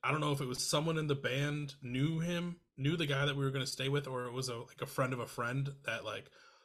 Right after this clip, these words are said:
hooked us up and, like, got us a place to stay at this guy's house. And, like, we got there, and, like,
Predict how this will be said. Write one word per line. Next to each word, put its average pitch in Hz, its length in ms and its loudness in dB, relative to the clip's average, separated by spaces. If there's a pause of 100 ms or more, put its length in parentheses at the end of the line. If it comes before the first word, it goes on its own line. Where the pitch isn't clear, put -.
hooked 139 200 0
us 135 140 0
up 131 180 0
and, 120 120 -2
like, 104 140 -10
got 117 180 -2
us 117 100 -4
a 135 40 -8
place 117 280 -8
to - 60 -8
stay 117 200 -6
at 113 80 -8
this 110 140 -8
guy's 104 240 -4
house. 135 440 -2 (600)
And, 127 200 0
like, 110 200 -4 (600)
we 135 100 2
got 143 280 4
there, 147 220 2
and, 127 160 -2
like, 120 160 -4